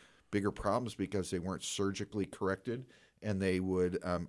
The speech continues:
affect feeding, and those babies would be small and not do well. And then, you know, in third world countries, they,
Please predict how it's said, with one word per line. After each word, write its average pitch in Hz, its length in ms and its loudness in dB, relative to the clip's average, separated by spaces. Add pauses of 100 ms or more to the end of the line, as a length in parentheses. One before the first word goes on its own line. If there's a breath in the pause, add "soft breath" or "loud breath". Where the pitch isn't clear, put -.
affect 87 320 0
feeding, 110 520 -2
and 104 120 -2
those 85 160 -2
babies 92 380 -2
would 92 160 -2
be 82 80 -8
small 110 540 -2
and 87 100 -2
not 80 220 -8
do 98 160 0
well. 123 340 0 (400 loud breath)
And 92 160 -2
then, 90 300 -2
you 104 100 -2
know, 92 140 2
in 85 100 -2
third 107 240 2
world 95 320 2
countries, 117 560 -4 (100)
they, 104 200 2